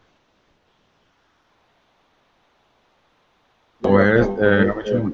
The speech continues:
um lembrança, boa lembrança essa da, dos, do ambiente que teve, né, na,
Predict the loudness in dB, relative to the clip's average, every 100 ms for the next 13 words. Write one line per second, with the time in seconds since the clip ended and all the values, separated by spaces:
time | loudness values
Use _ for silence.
0 | -6 -4 -4 -6 -6 -2 2 2 2 0
1 | 0 2 2 4 2 2 -4 -4 2 2
2 | 0 -4 -4 -4 -8 -18 -20 _ _ _
3 | _ 0 2 4 4 2 -4 0 2 2
4 | 2 2 0 -2 -4 -6 -14